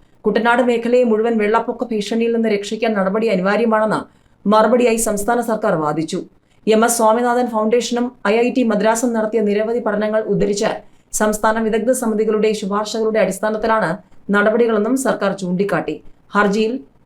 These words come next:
ചൂണ്ടിക്കാട്ടിയ പ്രശ്നം പരിഹരിക്കുന്നതിനുള്ള ദീർഘകാല പരിഹാരം സംബന്ധിച്ച് വിശദീകരണം ഫയൽ ചെയ്യാൻ സംസ്ഥാനത്തോടും Kerala Minerals and Metals, uh, Limited ഉൾപ്പെടെയുള്ള മറ്റു കക്ഷികളോടും ഹൈക്കോടതി ആവശ്യപ്പെട്ടിട്ടുണ്ട്. ഏതായാലും തോട്ടപ്പള്ളി സ്പിൽവേയിലെ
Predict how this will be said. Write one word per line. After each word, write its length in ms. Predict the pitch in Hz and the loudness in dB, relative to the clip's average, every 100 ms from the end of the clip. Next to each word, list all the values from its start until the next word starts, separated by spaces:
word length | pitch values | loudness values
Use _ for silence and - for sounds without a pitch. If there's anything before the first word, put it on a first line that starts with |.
| _ _ _ - - | _ _ _ -14 -2
ചൂണ്ടിക്കാട്ടിയ 520 | 220 220 240 226 254 | 0 2 2 2 2
പ്രശ്നം 280 | 240 - 226 220 | 0 -2 -2 0
പരിഹരിക്കുന്നതിനുള്ള 800 | 196 196 208 226 226 226 214 170 - | 0 0 0 0 0 0 2 0 0
ദീർഘകാല 460 | 185 220 226 233 233 220 | 2 2 2 0 0 0
പരിഹാരം 360 | 202 196 220 214 | -2 -2 -2 -2
സംബന്ധിച്ച് 460 | 202 208 202 208 196 - _ - - | -2 -2 -2 -2 -4 -6 _ -12 -2
വിശദീകരണം 560 | 214 254 262 254 240 214 | 0 2 2 2 0 -2
ഫയൽ 220 | 214 208 208 | -2 -4 -2
ചെയ്യാൻ 200 | 233 208 | -2 -2
സംസ്ഥാനത്തോടും 800 | 240 220 202 - 226 233 226 185 226 - - - | -4 -6 -4 -2 -2 0 2 0 -4 -14 -8 -2
Kerala 240 | 233 233 226 | 2 2 2
Minerals 380 | 233 254 262 262 | 2 2 0 0
and 120 | 240 226 | -2 0
Metals, 320 | 214 233 233 - - | 0 0 -2 -6 -4
uh, 80 | 196 190 | -2 2
Limited 340 | 214 226 233 247 202 | 2 0 -2 -2 0
ഉൾപ്പെടെയുള്ള 440 | 196 226 226 220 208 | 0 0 2 2 0
മറ്റു 160 | 202 220 | -2 -4
കക്ഷികളോടും 540 | 208 - 226 214 220 226 | -4 -2 0 2 0 -2
ഹൈക്കോടതി 420 | 202 196 208 202 196 180 | -2 -2 0 -2 0 0
ആവശ്യപ്പെട്ടിട്ടുണ്ട്. 760 | 202 202 220 165 147 151 143 175 - _ _ _ _ _ _ _ _ | 0 -2 -6 -6 -8 -6 -2 -2 -4 _ _ _ _ _ _ _ _
ഏതായാലും 320 | 208 220 233 240 | 0 2 2 2
തോട്ടപ്പള്ളി 460 | 220 220 254 262 262 | 2 0 2 2 2
സ്പിൽവേയിലെ 540 | - 240 226 220 233 | 0 0 2 2 2